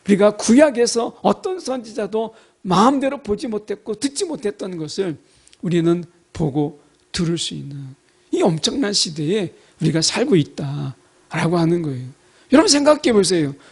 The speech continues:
과거의 왕들이 지금보다, 우리가 지금 살고 있는 이 시대보다 더 빠른 정보를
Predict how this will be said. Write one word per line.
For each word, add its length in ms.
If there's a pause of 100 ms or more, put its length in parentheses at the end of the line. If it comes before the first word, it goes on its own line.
과거의 580
왕들이 720 (320)
지금보다, 760
우리가 420
지금 320
살고 340
있는 340
이 100
시대보다 600 (200)
더 200
빠른 360
정보를 560